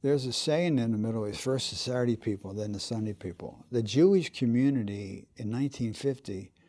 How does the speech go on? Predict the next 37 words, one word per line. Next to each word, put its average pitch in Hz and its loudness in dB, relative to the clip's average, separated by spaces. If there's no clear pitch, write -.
there 113 -4
were 117 -4
a 110 -10
hundred 139 -6
fifty 127 -4
thousand 104 -6
Jewish 139 -6
people 95 -12
there. 98 -18
When 110 -10
I 120 -6
was 117 -4
there 123 -4
in, 104 -4
uh, 95 -8
a 110 -6
year 120 -2
ago, 110 -6
I 110 -6
asked 113 -6
how 123 -6
many 120 -4
are 98 -6
left. 123 -10
They 123 -6
said 117 -4
four 143 -4
elderly 127 0
men. 107 -4
So 110 -6
what 156 0
took 165 -4
place 143 -2
to - -6
the 107 -2
Jewish 156 0
community 110 -6